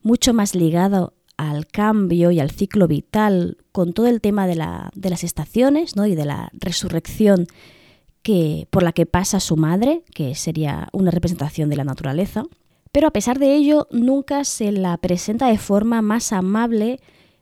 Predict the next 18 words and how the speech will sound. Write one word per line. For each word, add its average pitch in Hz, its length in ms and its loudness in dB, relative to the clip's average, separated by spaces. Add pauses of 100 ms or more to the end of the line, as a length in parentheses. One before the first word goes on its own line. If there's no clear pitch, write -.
(140)
o 185 160 2
menos 233 340 0
agresiva 220 800 2 (280)
que, 202 520 0
eh, 175 200 -4
a 160 80 -4
su 151 260 -2
propio 175 300 2
esposo, 202 440 0
el 156 120 -2
dios 151 220 -4
de 156 80 -2
los 156 160 -4
muertos. - 580 -4 (640)
Y 285 140 4
de 247 140 4
hecho, 277 400 0
para 175 480 -2